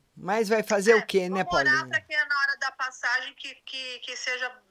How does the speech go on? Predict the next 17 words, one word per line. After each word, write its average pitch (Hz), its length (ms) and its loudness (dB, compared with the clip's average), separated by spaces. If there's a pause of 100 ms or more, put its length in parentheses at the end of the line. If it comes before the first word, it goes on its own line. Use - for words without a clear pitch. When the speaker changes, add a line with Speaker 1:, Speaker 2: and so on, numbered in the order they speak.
(120)
Speaker 2:
bem 233 240 -10
pra 208 220 -4
ele, 190 300 -10
né? 175 280 -6
Speaker 1:
Tá 180 160 -2
certo, 151 580 0
Paulinha, 156 500 -6
é - 20 -4
verdade. 143 720 -4 (300)
Speaker 2:
Tá - 100 -16 (100)
bom? 233 440 -12
Speaker 1:
Um 226 180 4
beijo 262 500 10
pra 226 200 6
você, 208 420 6
viu, 269 220 6
linda? 160 600 4